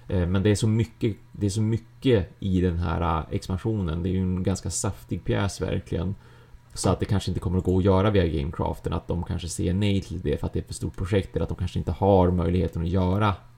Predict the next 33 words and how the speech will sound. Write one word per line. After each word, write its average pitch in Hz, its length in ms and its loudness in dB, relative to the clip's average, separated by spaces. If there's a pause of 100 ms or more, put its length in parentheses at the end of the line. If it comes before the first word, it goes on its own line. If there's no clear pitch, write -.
(200)
alla 87 300 0
de 87 140 -4
här, 80 180 -4
äh, - 260 -6
komponenterna 92 680 -6
rent 95 260 -6
utav. - 340 -4 (1300)
Men 92 300 2
på - 120 6
något, 147 260 6
på 151 100 6
nå-, 147 180 2
så 131 80 4
att 127 80 4
det, 143 60 8 (160)
på 151 100 8
något 151 180 6
vis 120 120 6
kommer 101 200 4
det 95 60 8
ändå 92 200 4
släppas. - 600 0
Sen 110 360 0
kan 107 180 2
det 98 60 4
vara 92 220 6
lite 92 220 4
råddigt 98 520 2
då 92 240 6
om 92 60 0
man 90 160 -2
själv 95 440 2
vill 87 420 0